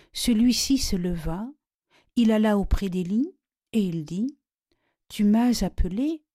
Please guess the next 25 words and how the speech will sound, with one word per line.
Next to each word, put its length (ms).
me 240
voici. » 520
Alors 520
Élie 360
comprit 460
que 120
c'était 320
le 100
Seigneur 880
qui 140
appelait 360
l'enfant, 500
et 120
il 160
lui 160
dit, 300
Va 260
te 140
recoucher, 640
et 320
s'il 420
t'appelle, 560
tu 140
diras, « 460
Parle, 540